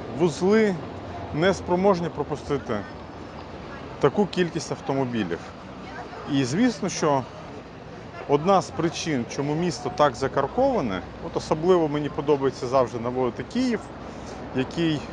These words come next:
будує мости, розширює дороги, вулиці, будує естакади, дворівневі розв'язки, а затори тільки збільшуються. І це не через те, що місто величезне, а через те, що не розвиваються інші види транспорту.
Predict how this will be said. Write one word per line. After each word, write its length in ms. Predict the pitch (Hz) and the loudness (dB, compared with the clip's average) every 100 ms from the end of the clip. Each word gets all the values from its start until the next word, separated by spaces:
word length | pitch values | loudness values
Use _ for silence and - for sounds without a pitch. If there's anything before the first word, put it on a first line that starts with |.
| - - 117 | -12 -8 0
будує 600 | 170 151 190 202 190 180 | 2 4 4 4 4 2
мости, 640 | 170 156 - - 147 127 | 0 -4 -4 -2 2 2
розширює 500 | 127 139 - 190 170 | 0 -2 2 4 4
дороги, 580 | 147 147 156 190 170 139 | 4 4 4 4 4 0
вулиці, 680 | 127 175 185 156 - 139 113 98 - - - - 123 | 0 2 2 2 -2 -4 -4 -4 -12 -14 -12 -12 -2
будує 400 | 139 151 180 156 | 0 4 4 4
естакади, 720 | 139 - - 190 196 160 143 120 120 | 2 -4 2 6 6 6 0 -2 -2
дворівневі 520 | 123 139 143 151 135 | 2 2 4 2 2
розв'язки, 680 | 131 123 143 151 147 - 98 - - - | 0 0 2 2 2 -6 -6 -8 -14 0
а 120 | 135 | 2
затори 340 | 131 139 165 143 | 2 4 2 2
тільки 340 | - 127 131 | -2 -4 -4
збільшуються. 760 | 110 110 113 - 95 85 - 85 - - - - | -4 0 0 -2 -6 -8 -6 -8 -8 -12 -10 -4
І 40 | |
це 160 | 139 185 | 0 4
не 160 | 190 202 | 4 2
через 340 | 202 185 180 | 2 0 0
те, 220 | - 214 | 6 6
що 360 | - - 160 147 151 | 6 2 2 2 2
місто 380 | 190 170 - 120 | 0 0 -2 0
величезне, 640 | 123 123 - 113 92 95 95 | 0 0 2 2 2 -4 -2
а 140 | 127 | -2
через 340 | - 180 175 | 2 2 2
те, 200 | - 269 | 0 0
що 180 | 262 - | 0 0
не 160 | 170 226 | 4 4
розвиваються 600 | 208 170 175 202 185 151 | 4 2 4 4 4 -2
інші 360 | 185 208 - | 2 2 2
види 200 | 165 151 | 0 0
транспорту. 640 | 143 151 120 - 110 - | 2 4 2 0 -8 -8